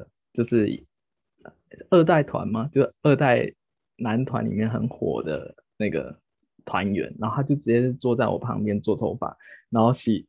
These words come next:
洗发的时候也是坐，坐我旁边，就完全是几乎是大概只有相差个几十公分的这种距离。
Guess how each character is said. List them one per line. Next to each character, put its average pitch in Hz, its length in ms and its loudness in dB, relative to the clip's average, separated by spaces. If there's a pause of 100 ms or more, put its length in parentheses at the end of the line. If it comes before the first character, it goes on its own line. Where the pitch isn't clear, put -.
洗 113 260 0
发 113 240 0
的 - 60 -4
时 - 100 -4
候 104 80 2
也 90 80 0
是 107 140 -4
坐， - 240 -2 (240)
坐 - 160 4
我 69 80 2
旁 - 320 -8
边， 71 220 -6
就 131 140 4
完 117 260 6
全 120 200 2
是 131 120 0
几 123 200 -2
乎 127 140 -2
是 127 260 -4 (600)
大 139 100 4
概 135 80 4
只 135 140 -4
有 113 160 2
相 127 340 -2
差 113 440 2
个 107 240 2
几 - 260 -10
十 107 320 -6
公 113 240 4
分 104 180 0
的 92 120 0
这 - 80 -6
种 107 280 -6
距 - 320 -6
离。 - 220 -16